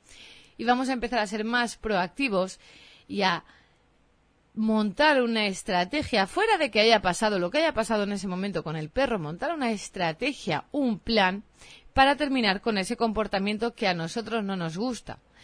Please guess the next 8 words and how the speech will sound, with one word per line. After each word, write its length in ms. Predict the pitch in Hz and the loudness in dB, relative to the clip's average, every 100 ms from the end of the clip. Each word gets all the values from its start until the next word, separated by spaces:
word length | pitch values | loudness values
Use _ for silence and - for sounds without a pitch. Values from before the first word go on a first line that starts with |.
| - - _ - | -20 -20 _ -10
Y 80 | 170 | -6
también 240 | 165 190 | -2 0
de 80 | 214 | 2
paso 260 | 208 233 | 0 0
plantearnos 500 | 196 175 165 202 185 | -2 -2 0 0 -2
hasta 220 | 165 151 160 | -6 -8 -6
qué 140 | 175 | -6
punto 580 | 202 220 226 202 208 | -4 -4 -2 0 0